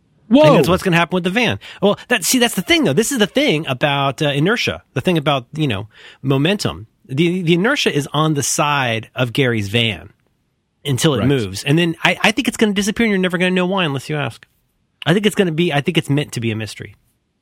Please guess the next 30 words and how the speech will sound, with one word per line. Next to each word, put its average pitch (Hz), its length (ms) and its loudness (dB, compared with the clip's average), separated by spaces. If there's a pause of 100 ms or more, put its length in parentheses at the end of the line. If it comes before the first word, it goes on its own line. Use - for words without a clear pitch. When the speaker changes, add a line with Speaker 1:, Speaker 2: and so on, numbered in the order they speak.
(140)
Speaker 1:
Well, 160 300 2
so - 180 2
what, 185 340 4
one 180 200 2
of, 233 180 -2
one 190 240 0
day 120 200 2
I 113 80 2
was 107 100 0
talking 131 300 0
to 107 80 0
Gary, 95 360 0
and, 127 160 0
and 156 180 4
one 151 220 2
one 170 200 6
of 180 60 6
the 151 120 6
amazing 135 400 4
things 131 180 2
about 123 240 4
Gary, 123 320 4
of 110 60 0
course, 113 320 2
is 101 80 4
that 104 100 4
you 120 140 6
can 117 180 2
have, 107 400 4
uh, 95 520 6